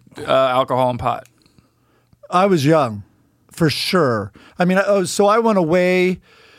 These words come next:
Speaker 2: I actually asked to go to boarding school 'cause I was living with my mom and my sister. It was a depressing, like, small apartment. And then my stepbrother and stepsister came in my life, and they were in boarding school, and they'd come home on the weekend. I'm like,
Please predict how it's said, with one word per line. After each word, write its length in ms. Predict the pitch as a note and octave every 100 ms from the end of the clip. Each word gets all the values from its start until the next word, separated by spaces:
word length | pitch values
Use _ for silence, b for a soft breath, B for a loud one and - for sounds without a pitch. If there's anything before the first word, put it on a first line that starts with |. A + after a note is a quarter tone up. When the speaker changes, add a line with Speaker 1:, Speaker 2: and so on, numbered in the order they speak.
| b b b b -
Speaker 2:
I 160 | F#3
actually 300 | A3+ - E3
asked 340 | C3+ C#3 D3+ -
to 40 |
go 100 | E3
to 60 | D#3+
boarding 240 | D#3 E3+
school 240 | D3+ - F3+
'cause 100 | D3+
I 60 |
was 140 | D#3+ C#3+
living 200 | E3 F3+
with 140 | D#3
my 80 | D3
mom 160 | D#3 E3+
and 80 | E3+
my 120 | D#3+
sister. 420 | - D3+ - D#3+
It 80 | D3+
was 140 | C3+
a 40 | C#3
depressing, 560 | C3+ - E3+ - F3+
like, 220 | D#3 D3
small 380 | - D#3 D3+ D3+
apartment. 520 | D3+ D3 C3+ C3+ C#3
And 160 | D3+ D3+
then 160 | D#3+ D#3
my 200 | D3+ D3 C#3+
stepbrother 500 | - - A3+ - G3
and 100 | E3+
stepsister 460 | - B3+ C#4 F#3 D3
came 140 | D#3+
in 80 | D#3
my 80 | C#3
life, 220 | C#3 C3+
and 100 | D3+
they 80 | E3
were 140 | E3+
in 80 | D#3+
boarding 280 | D3 E3 F3+
school, 320 | - G#3 G#3 B B
and 120 | D#3+
they'd 140 | G3+ A3
come 140 | G#3+
home 120 | F#3+
on 80 | F3
the 60 | E3
weekend. 320 | F3 F#3 D#3
I'm 80 | D3
like, 220 | C#3+ B2